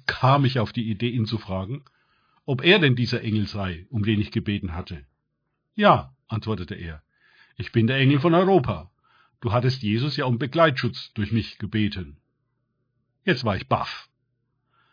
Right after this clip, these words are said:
So klar und deutlich hatte ich bisher noch mit keinem Engel sprechen können. Es fühlte sich jedenfalls so an, als könnte ich ein längeres Gespräch mit ihm führen. So überlegte ich fieberhaft,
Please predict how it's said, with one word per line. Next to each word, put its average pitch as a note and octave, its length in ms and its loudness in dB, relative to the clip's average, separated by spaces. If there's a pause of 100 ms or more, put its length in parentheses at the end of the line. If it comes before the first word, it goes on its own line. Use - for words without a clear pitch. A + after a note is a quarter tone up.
(240)
So D#3+ 360 4
klar C3+ 420 4
und B2+ 160 2
deutlich A#2+ 320 0
hatte A2+ 120 0
ich - 140 -8
bisher B2 280 2
noch A2+ 180 0
mit G#2+ 200 -2
keinem E3 360 6
Engel A#2+ 240 2
sprechen G2+ 340 -4
können. D#2+ 380 -10 (1160)
Es D#3+ 220 -4
fühlte G3+ 320 4
sich C3 200 -2
jedenfalls C3 440 2
so C3+ 100 -2
an, D3 200 -2
als C3 180 -2
könnte B2 240 2
ich A2+ 120 -4
ein A#2 160 -2 (120)
längeres C3 560 4
Gespräch A2 420 -4
mit G2+ 140 -2
ihm F#2+ 100 -2
führen. E2+ 400 -10 (760)
So - 120 0
überlegte C3+ 460 2
ich C3 160 -6
fieberhaft, D3 880 4